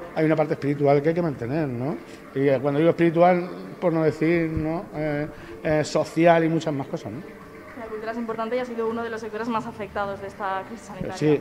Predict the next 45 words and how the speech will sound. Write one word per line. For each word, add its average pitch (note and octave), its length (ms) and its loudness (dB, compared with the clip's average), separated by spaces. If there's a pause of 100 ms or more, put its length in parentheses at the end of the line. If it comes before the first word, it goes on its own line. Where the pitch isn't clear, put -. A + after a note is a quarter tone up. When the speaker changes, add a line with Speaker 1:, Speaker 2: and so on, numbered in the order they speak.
Speaker 1:
sí, C3+ 300 0 (180)
ha C#3 80 -2
sido D3 180 0
súper C3+ 200 0
afectado. B2 440 -4 (240)
Ha - 80 -2
sido D#3 460 4
uno D#3 220 4
de E3 60 6
los D#3+ 60 4
más E3 100 4
afectados F#3 320 4
porque D#3 400 4
de-, D3 100 6
dependemos E3 840 4
de F3 200 6
que F#3 100 4
la F3 100 6
gente E3 340 2
se E3+ 100 0
junte E3+ 540 2 (240)
en D3+ 160 2
un D3+ 100 4
mismo D3+ 220 4
espacio, F3+ 500 -2 (100)
en E3 160 4
un D#3+ 80 4
mismo C#3+ 280 2
tiempo, A#2+ 340 -4
¿no? B2 180 -2 (520)
O D3 120 8
eso A3 220 8
es G3+ 60 6
lo F3 100 4
que E3 80 2
se D3+ 100 -2
creía. C#3 380 4 (300)
También E3 260 4
es E3+ 100 0
cierto G3 560 2 (260)
que D#3+ 80 4
la D3+ 120 8
pandemia F3+ 600 2 (260)
ha D#3 140 2
dado F#3+ 460 4